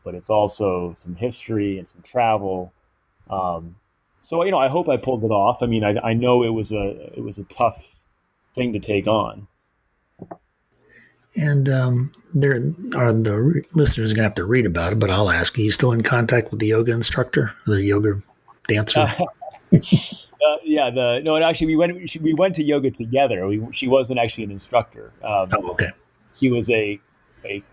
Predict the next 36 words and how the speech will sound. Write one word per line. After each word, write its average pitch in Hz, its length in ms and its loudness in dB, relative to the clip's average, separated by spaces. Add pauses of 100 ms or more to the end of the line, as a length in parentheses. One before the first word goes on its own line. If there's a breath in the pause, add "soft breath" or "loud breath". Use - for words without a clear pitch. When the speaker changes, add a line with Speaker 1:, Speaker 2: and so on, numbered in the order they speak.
Speaker 1:
coach - 600 -2 (200)
for, 104 180 -4
for 98 380 -6 (200)
different, 110 320 -4 (800)
uh, 117 120 4
corporate 135 480 0
figures, 104 640 -4
but, 113 320 0
um, 101 360 0 (880)
no, 170 280 2
I, 143 300 0
I - 20 0
haven't. 175 420 -2
I 165 40 4
mean, 160 200 4
we're, 165 300 2
I - 40 2
think 147 200 -2
we're, 127 100 2
we're 135 200 -2
friends 127 260 0
on 104 120 0
Facebook, 110 540 -4
but, 98 220 -2
uh, 98 260 2
we're 110 160 -4
not, 113 380 0
we're 120 100 -4
not 107 220 2
in 101 100 0
regular 101 380 0
touch - 500 -8 (160)
right - 220 -14
now. 98 220 -2
Speaker 2:
Mm-hmm. - 800 -4
Okay. 98 380 0